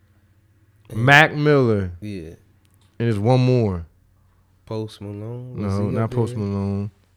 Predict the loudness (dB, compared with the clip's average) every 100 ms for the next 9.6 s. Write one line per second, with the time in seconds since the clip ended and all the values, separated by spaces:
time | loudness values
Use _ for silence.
0 | _ -16 -8 -6 -4 -4 -4 -4 -4 -2
1 | -2 -2 -4 -10 _ _ _ _ _ _
2 | _ -16 -10 -4 -2 -2 -4 -4 -4 -4
3 | -6 -10 _ _ _ _ _ _ _ _
4 | -2 2 4 2 2 2 2 0 -4 _
5 | -2 -2 -2 -8 -2 0 0 -2 -8 -16
6 | _ _ _ _ _ _ _ _ _ _
7 | _ _ _ _ _ _ _ _ _ _
8 | _ _ -2 2 2 0 -4 -2 -2 -4
9 | -8 -10 -10 -8 -10 -10